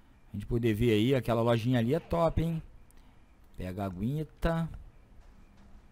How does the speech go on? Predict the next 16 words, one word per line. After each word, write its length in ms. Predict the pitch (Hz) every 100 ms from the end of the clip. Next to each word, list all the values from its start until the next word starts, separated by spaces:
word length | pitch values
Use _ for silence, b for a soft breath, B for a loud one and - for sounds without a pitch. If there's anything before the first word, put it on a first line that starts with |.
| - - - - - - - - -
Não 120 | 104
peguei 260 | - 107 110
esse 140 | -
i-, 400 | 107 113 - 110
item 220 | 107 117
desse 240 | 113 107 110
camarada 500 | 113 120 120 120 131
aqui, 340 | 127 - 101
cara. 360 | - 82 78 78
Não 80 | 85
peguei 280 | - 90 104
o 40 |
item 220 | 104 110
desse 200 | 107 -
camarada 480 | - 113 117 113 120
aqui. 420 | 135 - 87 90